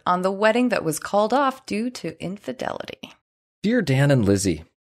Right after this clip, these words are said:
Speaker 2: I was so very impressed with how you responded to the woman whose brother's wedding had to be called off. This has only ever happened to me once, years ago, when I received a card that matched the wedding invitation and concluded, as you suggested,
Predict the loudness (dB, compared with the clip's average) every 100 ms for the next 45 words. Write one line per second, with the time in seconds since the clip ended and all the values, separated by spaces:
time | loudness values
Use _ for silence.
0 | _ 0 2 4 4 4 6 4 4 2
1 | 0 -2 0 0 -2 -2 2 2 2 0
2 | 2 0 0 0 0 2 2 2 0 0
3 | -6 -4 -4 2 2 4 2 0 -2 0
4 | 0 0 -4 -2 0 0 0 0 2 4
5 | 4 2 -4 -8 -20 _ _ -20 _ 0
6 | 4 4 4 4 2 2 2 2 2 0
7 | 2 2 2 0 0 -2 -4 -10 -10 -2
8 | 0 2 2 0 -2 -6 -10 _ 2 4
9 | 4 2 0 -2 -2 0 2 2 2 -2
10 | -4 -2 -2 -4 -2 2 4 4 4 2
11 | 2 2 0 2 -2 0 0 0 0 -2
12 | 2 0 4 2 2 0 0 0 -2 0
13 | -2 0 -2 -2 2 0